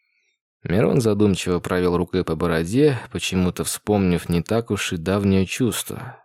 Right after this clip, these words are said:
когда ему хотелось все перевернуть и избавиться от навалившейся усталости.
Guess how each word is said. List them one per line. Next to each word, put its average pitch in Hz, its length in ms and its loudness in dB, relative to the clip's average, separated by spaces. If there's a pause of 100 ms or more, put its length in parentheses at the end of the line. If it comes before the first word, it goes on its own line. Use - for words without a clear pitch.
когда 85 240 -2
ему 78 160 0
хотелось 87 500 -2
все - 240 -2
перевернуть 82 720 0
и 90 80 0
избавиться 82 600 -2
от - 100 -12
навалившейся 82 720 -4
усталости. - 680 -6